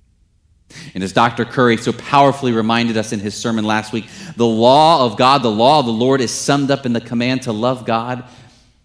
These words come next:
and love neighbor. The blessed, you could say, their delight is in loving God and loving neighbor. Not a mushy love, as Doctor Curry put it, but a real love, a genuine love, a sacrificial love, a persistent love for all the right people and all the wrong people.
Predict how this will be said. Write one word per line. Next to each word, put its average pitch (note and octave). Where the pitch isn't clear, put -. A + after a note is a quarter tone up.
and G2+
love A#2
neighbor. A2
The -
blessed, B2
you B2
could A#2+
say, A2
their B2
delight A2
is A2
in G#2+
loving A#2+
God F#2+
and G2+
loving G2+
neighbor. F#2
Not C#3
a C#3+
mushy C#3
love, A2
as G#2
Doctor G#2
Curry A2+
put C3
it, B2+
but C3
a C#3
real C3
love, G2
a A#2+
genuine B2
love, B2
a G2+
sacrificial A#2+
love, A#2+
a A2
persistent -
love A2
for C#3
all D#3+
the D#3
right F3
people G#3+
and B2
all B2+
the C3+
wrong G#2
people. E2